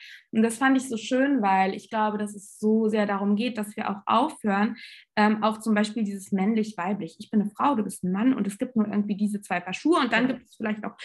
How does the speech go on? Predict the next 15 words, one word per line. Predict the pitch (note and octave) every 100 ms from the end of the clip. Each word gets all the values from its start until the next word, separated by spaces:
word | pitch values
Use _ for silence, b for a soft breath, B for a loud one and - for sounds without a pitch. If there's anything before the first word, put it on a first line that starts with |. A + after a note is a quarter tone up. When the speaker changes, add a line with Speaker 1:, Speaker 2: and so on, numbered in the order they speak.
| B -
Speaker 1:
hetero | F4 F#4 D#4+
und | C4 -
homosexuell. | G3+ B3+ G#3+ - - - - -
Speaker 2:
Ja. | - F#3
Speaker 1:
Da | F3
hab | -
ich | G3
schon | G3+ G#3+
wieder | D#4 C4+
Speaker 2:
Ja. |
Speaker 1:
so, | G3 F#3+ - -
du, | E4
du, | C4 -
du, |
du, | G#3